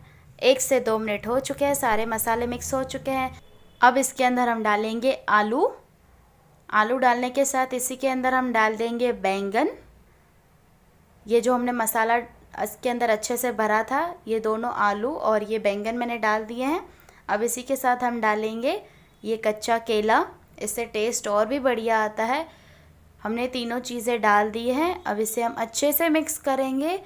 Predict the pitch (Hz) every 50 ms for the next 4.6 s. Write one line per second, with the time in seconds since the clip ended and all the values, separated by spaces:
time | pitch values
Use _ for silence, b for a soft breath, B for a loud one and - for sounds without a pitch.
0 | B B B B B B _ - 233 233 - - 302 311 285 - 269 254 254 277
1 | 269 269 262 254 - - 240 240 233 240 254 277 262 - 247 233 208 202 214 247
2 | 269 269 269 262 262 - - 262 254 - 277 269 247 254 254 - - 294 277 269
3 | 262 269 269 269 - 262 247 247 247 262 294 294 269 - - 254 247 247 214 208
4 | 214 233 247 254 247 254 - 247 240 233 254 302